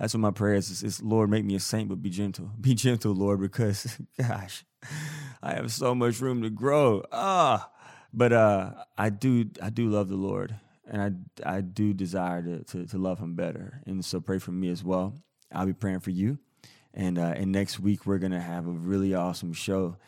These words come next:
and in the weeks to come as well. So please keep hitting us up with your questions. The, the question bank is, like I said earlier, we have hundreds and hundreds of questions that have come in. And so, uh, your question will be answered eventually. If it hasn't been answered yet, it,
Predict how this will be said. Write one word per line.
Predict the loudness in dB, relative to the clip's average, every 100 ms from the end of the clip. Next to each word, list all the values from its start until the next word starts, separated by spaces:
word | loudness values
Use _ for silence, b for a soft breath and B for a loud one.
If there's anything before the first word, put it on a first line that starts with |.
| b b b
and | -4 0 0
in | 2
the |
weeks | 2 2 0
to |
come | -4 -4 -2
as | 0
well. | 2 2
So | -2
please | -4 0 0 0
keep | -4 -4 -4
hitting | -2 -2
us | 0
up | -2 -6
with | -6
your | -6
questions. | 0 0 0 -2 -2 -4 -6 -14 b b b
The, | 0 0
the | 0
question | 0 0 2 0
bank | 2 2 0 -2
is, | -2 -2 0
like | 0 0
I |
said | 0 -2 0
earlier, | 2 2
we | 2 0
have | -2
hundreds | -2 -2 0 -2
and | -2
hundreds | -2 -2 -4
of |
questions | -4 -2 -2 -2
that | -6
have | -6
come | -4 0
in. | 2 0 -2 b b b b
And | -2 0 0
so, | 2 4 4 2
uh, | -2 -2 -6 -10 -12
your | -8 -4 4 4
question | 4 2 2 2
will | 4 6
be | 6
answered | 4 2 0
eventually. | 0 2 0 0 0
If | 0
it | 2
hasn't | 2 2 0
been | 0
answered | 0 0 0 -2
yet, | 0 0 0 -8 b b
it, | -2 0 0